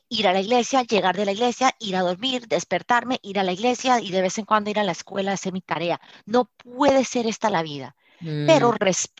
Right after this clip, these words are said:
Speaker 1: respeto ahora, no tanto antes, pero respeto ahora
Speaker 2: <laughs>
Speaker 1: que esa era la manera en que ellos, que ellos querían vivir su vida. Para mi papá y mi mamá, el despertarse, el ir a trabajar,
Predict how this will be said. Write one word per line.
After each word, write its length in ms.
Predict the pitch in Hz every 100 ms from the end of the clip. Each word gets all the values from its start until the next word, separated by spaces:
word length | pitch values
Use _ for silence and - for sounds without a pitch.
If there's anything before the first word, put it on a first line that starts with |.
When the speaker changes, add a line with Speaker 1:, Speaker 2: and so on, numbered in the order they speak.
| - -
Speaker 1:
respeto 680 | - 185 180 - 202 247 220
ahora, 460 | 160 196 147 190 - _
no 200 | 151 135
tanto 400 | - 151 135 165
antes, 520 | 160 139 117 185 - - _ - - -
pero 240 | 190 175 175
respeto 500 | 180 160 214 165 226
ahora 220 | 208 220
Speaker 2:
<laughs> 60 |
Speaker 1:
que 120 | - 190
esa 160 | 233
era 100 | 233
la 120 | 240 214
manera 260 | 190 202
en 60 | 233
que 160 | - 208
ellos, 560 | 196 190 226 240 - _ _ _ _ _ -
que 100 | 233
ellos 240 | 233 262
querían 440 | - 254 285 427 359
vivir 260 | 233 202
su 160 | 170 208
vida. 260 | 196 160 -
Para 200 | 202 190
mi 100 | 185
papá 320 | 175 208 233
y 40 |
mi 80 | 254
mamá, 380 | 208 180 180 196 - - - - _ _ _ _
el 280 | 214 196 180
despertarse, 1200 | - 180 - - 160 160 226 220 214 - 240 262 - _ _ - _ _ -
el 180 | 185
ir 160 | 196 233
a 60 | 247
trabajar, 920 | 226 185 180 175 220 214 214 214